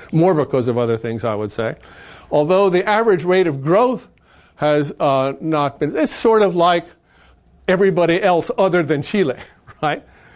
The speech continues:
You know, kind of standard Latin American rate of growth during this period, uh, with the exception of Chile, which is an exception. Uh, and because it was a very small country, in some ways it's easier to build up higher growth rates, I would think.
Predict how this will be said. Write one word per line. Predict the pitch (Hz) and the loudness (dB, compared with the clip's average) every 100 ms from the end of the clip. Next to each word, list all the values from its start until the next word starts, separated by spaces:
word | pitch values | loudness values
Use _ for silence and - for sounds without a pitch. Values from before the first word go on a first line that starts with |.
| _ | _
You | 359 339 | 0 0
know, | 220 | 0
kind | - | 0
of | 156 | -2
standard | - 202 190 170 156 | 0 0 2 2 0
Latin | 147 165 | 0 -2
American | 143 143 135 131 135 | -2 0 0 -2 -2
rate | 131 127 | 0 0
of | 120 | 0
growth | 135 139 139 | 0 0 0
during | 127 120 | -2 0
this | 117 | -4
period, | - 120 117 165 - - - - - - | -4 -2 -2 -4 -12 -20 -20 -20 -10 -2
uh, | 131 127 | 0 2
with | 131 160 | 2 2
the | 156 | 2
exception | 147 - 143 - 143 | 0 -2 -4 -4 -6
of | 123 | -6
Chile, | - 135 160 185 | -2 0 2 2
which | 156 160 156 | 2 0 0
is | 143 | -2
an | 143 | -2
exception. | 127 - 113 107 147 190 _ _ - - - | -4 -2 -6 -4 -6 -6 _ _ -20 -20 -12
Uh, | - 127 117 | -4 0 0
and | 131 139 127 131 123 | -2 -4 -4 -6 -6
because | 127 - 147 135 | -6 -2 -2 -2
it | 131 | -4
was | 139 - | -6 -8
a | |
very | 139 135 | -2 -2
small | 123 160 170 | -2 -2 -2
country, | 180 143 123 143 139 | -2 -4 -2 -2 0
in | 127 | -4
some | - 147 | -4 -4
ways | 139 131 120 | -2 -2 -2
it's | 123 151 | -4 -2
easier | 135 123 117 | -2 0 -2
to | |
build | 110 127 120 | -2 -2 -2
up | 117 | -4
higher | - 120 117 | -2 -2 -2
growth | 104 117 117 | -2 -4 -4
rates, | 120 - | -6 -8
I | - 104 | -8 -8
would | 110 | -10
think. | - 104 | -12 -16